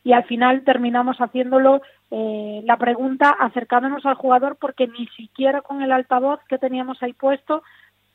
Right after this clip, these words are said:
con la cantidad de gente que ya estaba en los pabellones y con el ruido que había, era, era imposible. Así que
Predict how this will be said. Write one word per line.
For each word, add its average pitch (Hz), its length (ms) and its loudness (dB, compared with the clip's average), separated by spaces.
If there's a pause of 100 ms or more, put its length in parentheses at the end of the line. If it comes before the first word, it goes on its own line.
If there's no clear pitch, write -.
con 254 160 2
la 233 100 -2
cantidad 233 320 -2
de 240 80 -2
gente 254 300 -6
que 247 100 -2
ya 247 120 -2
estaba 247 260 -2
en 240 60 -8
los 233 120 -12
pabellones 247 580 -4
y 240 40 -14
con 214 200 -10
el 214 60 -14
ruido 233 280 -6
que 240 80 2
había, 247 300 4 (360)
era, 233 420 2
era 247 160 2
imposible. 226 520 -6
Así 208 180 -10
que 233 180 0